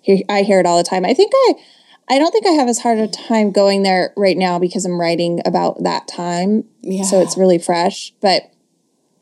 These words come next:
Speaker 1: but I agree. It's very easy to turn and say, "No, this is how it is.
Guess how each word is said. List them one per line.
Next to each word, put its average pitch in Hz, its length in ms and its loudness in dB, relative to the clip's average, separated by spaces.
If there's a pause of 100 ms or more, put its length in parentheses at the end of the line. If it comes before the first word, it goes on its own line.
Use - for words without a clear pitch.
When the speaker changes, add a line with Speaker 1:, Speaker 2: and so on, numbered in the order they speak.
(140)
Speaker 1:
but 262 100 2
I 269 100 4
agree. 233 600 2
It's - 420 -2 (600)
very 226 220 4
easy 190 460 2
to - 220 -4
turn 190 480 0
and 180 220 0
say, 170 680 2 (300)
"No, 208 400 6
this 185 200 2
is 190 140 -2
how 175 220 0
it 160 100 -2
is. - 460 -4